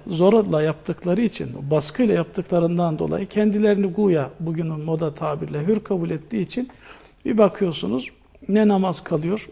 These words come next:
eğer hanım kız ise ne tesettür kalıyor ne de başka bir şey kalıyor. Onun için biz Müslümanlara şunu tavsiye ediyoruz, tatlı sert.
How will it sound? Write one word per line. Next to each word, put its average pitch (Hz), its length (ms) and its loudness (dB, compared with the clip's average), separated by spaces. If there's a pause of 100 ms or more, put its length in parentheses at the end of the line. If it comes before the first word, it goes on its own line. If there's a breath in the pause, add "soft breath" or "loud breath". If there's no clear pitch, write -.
(100)
eğer 175 180 6
hanım 180 440 -2
kız 175 200 -8
ise 175 360 -6 (460 loud breath)
ne 196 240 2
tesettür 190 640 0
kalıyor 170 360 -4
ne 214 120 2
de 202 120 0
başka 196 360 0
bir 165 60 -4
şey 147 260 -4
kalıyor. 247 240 -4
Onun 254 120 2
için 190 320 -4 (320)
biz 214 160 -2
Müslümanlara 180 680 -2
şunu 180 240 -8
tavsiye 160 440 -6
ediyoruz, - 280 -10
tatlı 208 360 -2
sert. - 440 -10